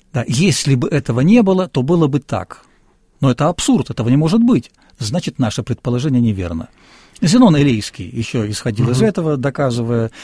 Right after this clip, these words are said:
Speaker 1: невозможность движения и так далее. Вот логика Канта именно такова.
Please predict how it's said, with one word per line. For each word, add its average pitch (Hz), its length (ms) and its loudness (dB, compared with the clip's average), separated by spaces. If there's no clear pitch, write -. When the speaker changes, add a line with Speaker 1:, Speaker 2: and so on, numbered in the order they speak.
Speaker 1:
невозможность 113 640 0
движения 139 680 0
и 120 140 -4
так 120 220 -6
далее. 95 280 -6
Вот 202 200 -4
логика 170 440 0
Канта 220 360 0
именно 170 320 -2
такова. 131 460 -6